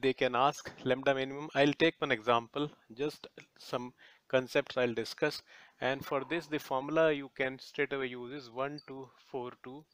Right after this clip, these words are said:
upon V in volts. You get lambda in nanometers.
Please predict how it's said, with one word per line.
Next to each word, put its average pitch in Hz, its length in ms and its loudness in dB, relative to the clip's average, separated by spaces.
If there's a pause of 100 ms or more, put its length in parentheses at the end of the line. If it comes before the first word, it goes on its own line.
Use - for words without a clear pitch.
(760)
upon 131 480 -2 (240)
V 135 400 -6
in 131 120 -10
volts. 127 440 -8 (480)
You 131 100 -16
get 135 240 0
lambda 123 420 4
in 135 280 -8
nanometers. 113 720 -8